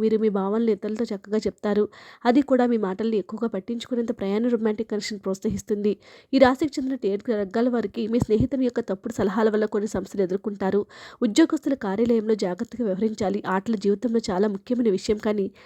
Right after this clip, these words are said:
అతిగా ఆడటం వల్ల మీ యొక్క చదువు మీద ఆ ప్రభావం చూపుతాయి. ఈరోజు మీరు జీవిత భాగస్వామితో మరోసారి ప్రేమలో పడతారు. విజయవంతమైన వ్యాపారం మరియు పని జీవితం కోసం మీ మెడ చుట్టూ ఒక వెండి గుంసును ధరించండి.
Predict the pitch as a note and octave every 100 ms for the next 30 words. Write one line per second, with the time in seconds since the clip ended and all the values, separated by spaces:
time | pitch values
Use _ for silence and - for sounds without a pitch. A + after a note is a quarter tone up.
0 | - - - A#3 C#4+ C#4 A3+ A3 _ _
1 | _ _ _ _ _ _ _ - - _
2 | _ - A3+ C4+ D4+ C4+ - - G#3+ A3
3 | A3+ G#3+ A#3+ A3 B3 G#3 G#3+ A#3+ A#3 G3+
4 | - G3 G#3 G#3+ A3+ - G3+ G3+ A#3 G#3+
5 | G#3+ A#3 G3+ G#3 - A#3+ A#3 G3+ A3 A3
6 | G#3+ G3 F#3+ G#3+ G#3+ F#3 G3+ G#3 F#3+ -
7 | G3 G3+ - - - - B3 D4+ D#4 C#4+
8 | C4+ B3+ A3 F#3+ F#3 A3 A#3 A3 A3+ F#3+
9 | G3 B3 A#3+ A3 G3+ G3+ A3 A3 A3+ F#3+
10 | A#3 C4 C4 A#3 A3+ F#3+ G3 A#3 G#3+ -
11 | G#3+ F#3+ - _ - - _ - G3+ G3+
12 | - F#3+ G3